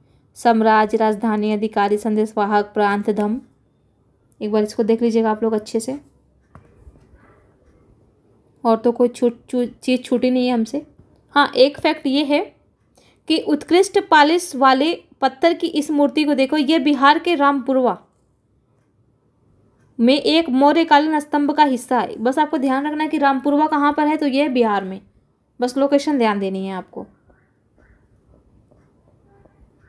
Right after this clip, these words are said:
बाकी ये रिक्त स्थान दिए हुए हैं भरने के लिए। पहले इस क्वेश्चन को देखते हैं कि मौर्य साम्राज्य में विभिन्न काम धंधों में लगे हुए लोगों की सूची बनाओ।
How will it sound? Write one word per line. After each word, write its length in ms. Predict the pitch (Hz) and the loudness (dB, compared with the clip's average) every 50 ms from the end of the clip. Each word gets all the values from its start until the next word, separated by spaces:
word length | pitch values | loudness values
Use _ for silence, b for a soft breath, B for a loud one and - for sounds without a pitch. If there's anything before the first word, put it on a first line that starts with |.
| _ _ _ _ _ _ _ _ _ _ _ _ - | _ _ _ _ _ _ _ _ _ _ _ _ 0
बाकी 300 | 214 233 240 240 - 285 | 2 2 2 2 0 0
ये 80 | 294 | 0
रिक्त 220 | 285 285 285 - 294 | 0 0 -2 -4 -6
स्थान 360 | 285 285 - 277 269 269 269 | -6 -6 -6 -6 -6 -4 -4
दिए 220 | 269 277 277 285 | -4 -2 -2 -2
हुए 160 | 277 269 269 269 | -2 -4 -4 -4
हैं 160 | 269 320 339 - _ _ _ _ | -6 -8 -10 -12 _ _ _ _
भरने 280 | 226 220 226 233 240 240 | -4 -2 -2 -2 -2 0
के 120 | 240 254 | -2 -2
लिए। 220 | 254 247 247 269 294 - _ - _ _ _ _ _ _ - | -2 0 -4 -4 -6 -8 _ -20 _ _ _ _ _ _ -2
पहले 200 | 240 247 254 269 | 2 2 2 2
इस 100 | 262 - | 2 2
क्वेश्चन 360 | - 277 262 - - 277 285 | 2 2 2 2 -2 -4 -2
को 80 | 294 269 | 0 2
देखते 260 | 285 277 285 294 285 | 2 2 2 2 0
हैं 120 | 294 311 | 0 2
कि 140 | 294 349 349 | 0 0 0
मौर्य 360 | 302 262 269 285 302 294 349 | 2 2 2 2 2 2 0
साम्राज्य 540 | 339 - 339 311 294 277 269 277 277 302 330 | 0 0 -2 0 2 4 4 4 2 0 -4
में 120 | 311 339 | -4 -4
विभिन्न 420 | 311 254 294 226 233 302 320 339 339 | -2 -2 -2 0 0 0 0 -2 -4
काम 380 | 330 - 285 277 294 311 320 | -2 0 2 2 2 0 0
धंधों 340 | 226 240 262 262 254 262 302 | -2 -2 -2 0 0 0 0
में 160 | 320 320 330 | 0 0 -2
लगे 340 | 302 277 254 240 214 269 302 311 | 0 0 0 0 0 0 0 0
हुए 220 | 277 254 269 285 | 0 0 0 0
लोगों 360 | 262 247 247 247 254 269 285 | 2 4 4 4 4 2 -2
की 120 | 277 311 285 | -4 -4 -6
सूची 320 | 294 254 233 233 - 240 | -4 -6 -6 -4 -6 -6
बनाओ। 340 | 202 202 190 170 160 147 | -4 -6 -6 -6 -8 -8